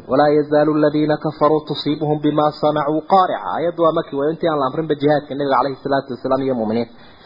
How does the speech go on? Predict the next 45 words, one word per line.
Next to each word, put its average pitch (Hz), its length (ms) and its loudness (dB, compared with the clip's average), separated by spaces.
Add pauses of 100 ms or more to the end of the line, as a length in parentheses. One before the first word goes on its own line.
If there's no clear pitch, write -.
(580)
Qaaricadaas 160 600 2
waa 185 160 0
balaayo 170 300 2
dhakada 185 320 0
iyo 180 120 4
wadnahaba 170 360 4
ka 175 120 -6
garaacdo 147 400 0
dawakhisa. 123 500 -4 (280)
Kolba 208 380 2
meel 180 240 2
aanay 170 200 2
wax 147 140 -2
ka 175 100 -6
filayn 156 300 -2 (220)
ay 127 100 -4
wax - 140 -2
kaga 143 160 -2
soo 131 160 -2
baxaan. 113 240 -10 (460)
Boqolka 185 340 2
sano, 160 260 0
kontonka 175 420 -2
sano 156 260 -2
soo 165 160 -2
socda 131 280 -2
saasay 131 340 -2
wax 117 120 -4
u 143 60 2
khadibayaan. 104 560 -2 (440)
Dabeedna 123 420 -2
meel 127 320 0
aanay 123 300 0
filaynin 117 500 -2
baa 104 120 0
wax 95 120 0
ka - 140 -4
kacaya. 95 420 0 (1000)
Waxbaa 156 320 2
la 147 80 2
isku 131 220 -4
xidhayaa, 107 340 -4
kolba 139 280 0
meel 135 200 2
aanay 131 220 0